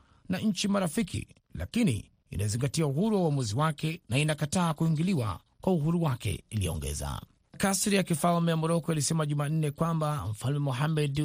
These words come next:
wa sita atakutana na waziri wa mkuu wa Uhispania Pedro Sanchez siku ya Alhamisi huko Rabat, wakati nchi hizo mbili zikijaribu kutatua mzozo wa kidiplomasia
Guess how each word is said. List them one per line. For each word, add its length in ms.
wa 140
sita 420
atakutana 540
na 80
waziri 300
wa 80
mkuu 600
wa 80
Uhispania 720
Pedro 480
Sanchez 500
siku 360
ya 200
Alhamisi 520
huko 280
Rabat, 440
wakati 380
nchi 180
hizo 180
mbili 380
zikijaribu 500
kutatua 300
mzozo 340
wa 60
kidiplomasia 720